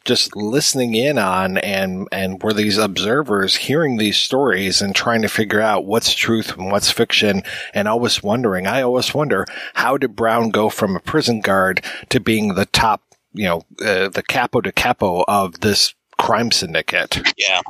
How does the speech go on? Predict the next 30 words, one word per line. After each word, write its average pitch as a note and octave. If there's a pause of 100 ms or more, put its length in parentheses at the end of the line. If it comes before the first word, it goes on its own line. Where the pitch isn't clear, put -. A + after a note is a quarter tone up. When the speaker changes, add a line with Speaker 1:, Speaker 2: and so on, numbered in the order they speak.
(760)
Speaker 2:
Well, C3+
his, F3
his D3+
kind C3+
of A2
usurping A2
of, F2+
um, F#2 (180)
Brian A#2
Donlevy's G2+
character G2
as E2+
well G2+
is, - (200)
uh, E2 (380)
that's -
another F2
film. E2+ (540)
Speaker 1:
Yeah, -
and D3
he, E3+ (220)
it E3+
feels G#3
like D#3+ (300)
Dunleavy C#3+
is A2+
some C#3+
sort A#2
of G2+
weird D3+